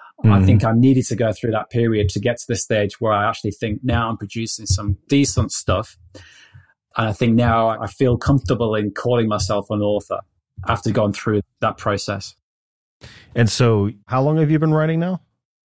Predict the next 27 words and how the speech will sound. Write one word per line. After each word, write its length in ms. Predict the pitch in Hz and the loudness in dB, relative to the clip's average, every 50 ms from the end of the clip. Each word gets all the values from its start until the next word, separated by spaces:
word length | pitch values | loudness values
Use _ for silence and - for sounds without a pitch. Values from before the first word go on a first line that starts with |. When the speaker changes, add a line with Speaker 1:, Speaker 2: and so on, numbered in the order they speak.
| _ _ _ _ _ - | _ _ _ _ _ -8
Speaker 1:
Six 300 | - - 143 127 - - | -2 0 0 0 0 -2
years 260 | 117 113 110 - - | -2 0 -2 -4 -6
now. 180 | 101 95 85 82 | -6 -6 -6 -8
Speaker 2:
Six 380 | 95 - - - 120 101 - - | -8 -6 -2 -2 -2 -2 0 0
years. 420 | 120 113 107 98 92 87 87 - _ _ _ _ _ - _ _ _ _ | 0 2 2 0 0 -2 -4 -8 _ _ _ _ _ -20 _ _ _ _
So, 360 | - - - 135 120 117 110 | -12 -2 0 2 4 4 4
Speaker 1:
Yeah. 480 | 107 104 98 92 - - - - - - | 6 4 4 2 0 -4 -14 -16 -12 -12
Speaker 2:
so 120 | - - 135 | -4 -2 0
you 680 | 120 110 113 117 120 117 117 110 110 107 107 143 160 - _ _ _ _ - | 0 2 2 2 2 2 2 2 2 0 -2 -4 -8 -14 _ _ _ _ -2
went 220 | 123 127 131 131 | 0 2 2 4
at 180 | 131 127 127 123 | 4 2 2 2
it 140 | 127 123 127 - | 2 0 -2 -2
in 140 | 120 107 101 | -2 -2 -2
a 80 | 92 | -2
fevered 800 | 82 - - - - _ - 160 160 160 151 147 151 143 117 113 | -4 -8 -16 -20 -20 _ -4 0 2 2 2 2 0 -2 -2 -2
pitch 640 | - - 131 131 123 123 - - - - - - - _ _ _ _ _ _ _ _ _ - | 0 0 2 2 2 0 -2 -6 -10 -10 -12 -12 -16 _ _ _ _ _ _ _ _ _ -4
and 160 | 107 104 104 | -2 0 2
then 360 | 104 104 104 101 98 98 92 - _ _ _ | 2 2 2 2 2 2 0 -2 _ _ _
slowed 480 | - - - - 135 131 123 120 110 98 | -12 -10 -4 0 2 2 4 2 2 2
down 580 | 113 110 110 110 110 110 110 107 110 110 107 98 | 0 0 0 2 2 2 0 0 0 0 -2 -4
'cause 220 | - - 107 92 110 | -4 -6 -6 -4 -2
you're 80 | 107 | 0
now 220 | 101 101 101 101 98 | 0 2 2 0 0
to 100 | - 107 | -2 -2
the 100 | 90 95 | -4 -6
point 320 | 82 - 113 104 101 98 - | -4 -2 0 0 0 0 -2
where 120 | 90 95 | -6 -6